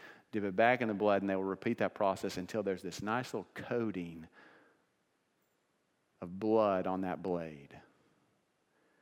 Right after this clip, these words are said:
And then they will take that knife and they will attach it to a vise and they will establish it in the ground so it can't be moved. And they'll put it out at night, and guess what happens? That wolf will come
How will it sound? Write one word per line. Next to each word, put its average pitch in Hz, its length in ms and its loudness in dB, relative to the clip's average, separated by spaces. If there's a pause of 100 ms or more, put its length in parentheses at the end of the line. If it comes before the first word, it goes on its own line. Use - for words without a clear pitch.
(160)
And 87 140 -8
then 117 120 4
they 127 100 6
will 127 120 0
take 131 300 0
that 127 180 2
knife 101 440 0
and 98 100 -2
they 92 80 0
will 92 120 -2
attach 110 300 0
it - 80 -16
to 104 120 -2
a 95 40 0
vise 92 520 2
and 95 80 -4
they 87 80 -2
will 85 180 -4 (120)
establish 123 640 2
it 120 80 0
in 110 80 2
the 107 40 0
ground 98 400 0
so 101 140 -4
it 87 80 -6
can't 110 320 -4
be 104 100 0
moved. 98 480 -2 (280)
And 95 120 -4
they'll 85 80 -6
put - 220 -4
it 101 80 2
out 95 160 4
at 82 80 -2
night, 95 320 -6
and 92 80 -10
guess 92 240 -6
what 92 140 -2
happens? 85 440 -8 (1400)
That 90 140 -6
wolf 104 260 -6
will 95 80 -8
come 85 440 -6